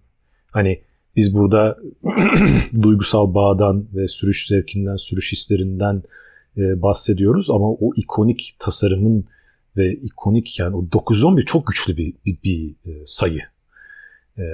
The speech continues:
bunu göz ardı edemeyiz ve bir sürü insan da esasında buna para veriyor. Yani belki virajdan viraj koşturmayacak, belki hiç pist gününe bile katılmayacak olan bir sürü insan var ki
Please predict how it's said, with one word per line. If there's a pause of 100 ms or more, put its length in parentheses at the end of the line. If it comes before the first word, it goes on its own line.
(140)
bunu
göz
ardı
edemeyiz
ve (100)
bir
sürü
insan
da
esasında (240)
buna
para
veriyor. (120)
Yani
belki
virajdan
viraj
koşturmayacak,
belki
hiç
pist
gününe
bile
katılmayacak
olan
bir
sürü
insan
var
ki